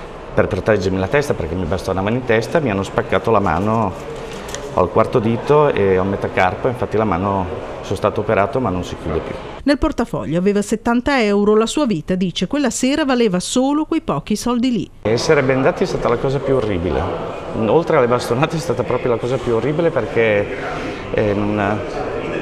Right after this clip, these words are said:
Speaker 1: non sai chi sono, senti solo delle persone che ti girano intorno, ma non sai che cosa hanno in mano, non sai cosa vogliono, non li vedi in viso. Eh, non puoi urlare perché sei imbavagliato, non puoi, eh, muoverti perché sei legato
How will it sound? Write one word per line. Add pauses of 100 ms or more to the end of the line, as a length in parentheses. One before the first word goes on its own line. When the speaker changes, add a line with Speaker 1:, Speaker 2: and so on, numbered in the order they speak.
(1300)
Speaker 1:
non
sai
chi
sono,
senti
solo
delle
persone
che
ti
girano
intorno,
ma
non
sai
che
cosa
hanno
in
mano,
non
sai
cosa
vogliono,
non
li
vedi
in
viso. (540)
Eh,
non
puoi
urlare
perché
sei
imbavagliato,
non
puoi, (380)
eh, (840)
muoverti
perché
sei
legato